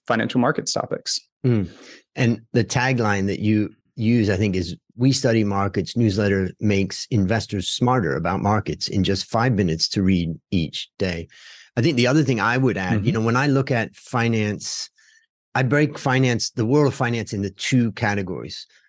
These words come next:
Speaker 2: One, and I have the best books in those two categories on my shelf right here. The first category is about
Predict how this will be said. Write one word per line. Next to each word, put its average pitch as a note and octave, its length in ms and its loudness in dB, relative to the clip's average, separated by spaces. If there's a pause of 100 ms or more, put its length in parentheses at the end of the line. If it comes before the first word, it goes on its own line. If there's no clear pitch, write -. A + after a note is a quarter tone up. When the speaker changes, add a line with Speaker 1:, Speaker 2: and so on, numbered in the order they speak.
(160)
Speaker 2:
One, B2+ 480 2
and A2+ 160 2
I A2 80 0
have C3 300 0
the G#2 100 -2
best A2+ 420 -2
books C3+ 540 -4
in B2+ 220 2
those A2+ 180 -2
two D#3+ 160 -2
categories G#2 580 -2
on G#2+ 180 0
my G2 200 0
shelf C3+ 440 0
right F#2+ 220 -6
here. F#2 300 -6 (640)
The A#2 180 -2
first G3 400 2
category B2 640 2
is B2 260 0
about A2+ 560 -2